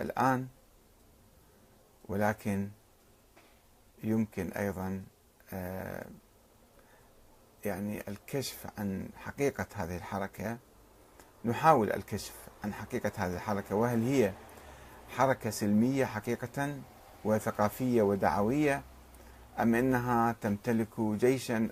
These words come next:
أو تسعى إلى تأسيس جيش، جيش باسم جيش الغضب؟ فإذا كانت في تفكيرها هي تؤمن بالقوة للتغيير والإصلاح وتدعو الناس إلى الانتماء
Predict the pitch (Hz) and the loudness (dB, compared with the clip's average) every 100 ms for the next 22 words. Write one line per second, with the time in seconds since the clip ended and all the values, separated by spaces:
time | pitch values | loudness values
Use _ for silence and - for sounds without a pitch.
0 | - 98 101 143 - - 98 - 98 92 | 0 -2 0 -2 -4 -4 -4 -2 -4 -4
1 | - - 123 113 104 98 120 117 113 - | -8 -8 -6 -6 -4 0 2 0 -4 -14
2 | - - - - - 131 123 - 117 104 | -20 -20 -20 -12 2 4 4 2 2 2
3 | 113 - 107 - - 107 113 117 123 113 | -2 -6 -8 -10 -10 -4 -2 -2 -4 -4
4 | 98 107 101 - - - _ - - - | 0 0 0 -4 -12 -20 _ -20 -20 -20
5 | - - - - - - - - 98 110 | -20 -20 -20 -20 -20 -20 -12 -2 0 0
6 | 107 135 135 113 - - - - - - | 0 0 2 0 -6 -20 -20 -20 -20 -20
7 | - - - - - 120 110 104 - - | -20 -20 -20 -16 -4 0 2 2 -2 -4
8 | 110 - 151 151 117 101 90 95 - - | -8 -4 0 0 0 -4 -6 -8 -20 -20
9 | _ - - - 117 110 101 98 - - | _ -20 -20 -4 2 4 4 0 -8 -20
10 | - - - - - - - - 160 135 | -20 -20 -20 -20 -20 -20 -20 -2 0 2
11 | 120 98 98 127 143 104 98 95 92 101 | 2 0 2 2 4 4 2 -2 -2 0
12 | 98 123 104 90 - - - 98 90 - | 2 2 2 0 -8 -20 -12 -8 -6 -6
13 | 101 113 95 - - - - 107 120 139 | 0 2 2 -2 -20 -20 -10 -2 2 4
14 | - 120 131 139 123 117 110 104 107 - | 4 4 6 6 4 0 0 2 -2 0
15 | 120 143 147 | 2 2 2